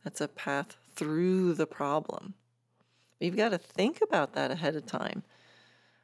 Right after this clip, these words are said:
or ask your coach these questions. So you wanna know, how are you gonna know when you're heading in the right direction?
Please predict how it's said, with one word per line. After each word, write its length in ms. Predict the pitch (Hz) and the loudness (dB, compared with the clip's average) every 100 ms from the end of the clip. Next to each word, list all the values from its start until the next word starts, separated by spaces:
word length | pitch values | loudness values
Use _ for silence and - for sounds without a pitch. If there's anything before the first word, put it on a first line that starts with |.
| _ - | _ -6
or 260 | 135 139 _ - | -4 -4 _ -4
ask 300 | 143 196 - | -2 -2 -4
your 100 | 160 | -8
coach 380 | - 196 269 - | 0 2 2 0
these 180 | 165 - | -2 -2
questions. 760 | - 139 - - - - - - _ _ _ _ _ _ _ _ - - - | -2 -4 -4 -10 -10 -10 -12 -14 _ _ _ _ _ _ _ _ -20 -20 -4
So 220 | - 170 | 2 4
you 180 | 175 180 | 4 2
wanna 280 | 190 214 | 4 6
know, 420 | 202 190 240 220 165 | 6 6 6 4 2
how 340 | - 208 214 | -2 0 2
are 80 | 254 | 2
you 120 | 240 | 4
gonna 160 | 220 196 | 4 4
know 220 | 208 202 | 4 4
when 140 | 170 | 2
you're 100 | 156 | -2
heading 300 | - 170 160 | -2 -2 -2
in 100 | 147 | -2
the 140 | 143 147 | -2 -2
right 180 | 151 | -4
direction? 720 | - 143 151 202 - - - | -4 -2 -2 -2 -4 -6 -6